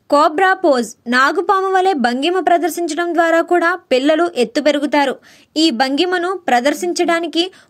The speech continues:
పొట్టను నేలకు ఆనించి పడుకోవాలి.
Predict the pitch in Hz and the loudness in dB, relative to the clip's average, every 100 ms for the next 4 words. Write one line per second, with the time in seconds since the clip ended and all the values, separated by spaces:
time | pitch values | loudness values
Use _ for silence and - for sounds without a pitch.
0 | _ 285 285 427 415 403 247 240 269 349 | _ -2 0 -2 -2 -2 0 0 0 0
1 | 370 311 302 330 330 349 370 269 247 269 | 0 0 0 0 -2 0 0 0 0 2
2 | 285 285 285 277 | 2 2 0 -6